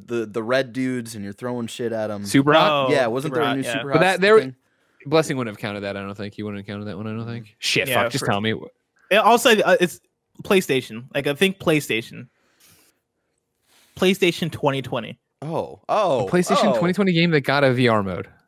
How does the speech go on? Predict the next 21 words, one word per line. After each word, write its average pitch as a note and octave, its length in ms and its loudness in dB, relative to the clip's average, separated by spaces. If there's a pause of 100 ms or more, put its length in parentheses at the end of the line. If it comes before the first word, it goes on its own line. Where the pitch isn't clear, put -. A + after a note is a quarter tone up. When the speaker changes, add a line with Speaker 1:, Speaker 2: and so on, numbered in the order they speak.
(360)
Speaker 1:
Yeah. D#3+ 360 -2 (3000)
Speaker 2:
What C3 140 4
is B2+ 80 2
it? G#2 180 -4 (520)
Speaker 3:
Dreams. C#3 420 -6 (920)
Speaker 2:
Ah, F3 1120 4
Speaker 3:
<laughs> - 40 -10
Speaker 2:
fuck, F3+ 480 4
you're E3 300 6
right. E3 460 4
You're E3+ 360 4
right. F3 160 6
Speaker 3:
Yeah. E3 280 4
Speaker 2:
I D#3 60 0
do D#3 100 -6
kick D3 240 -12
myself C3+ 420 -14
for B2+ 80 -20
that. A#2+ 300 -18
Fuck. A#2 320 -10
Speaker 3:
Yeah. D3 360 2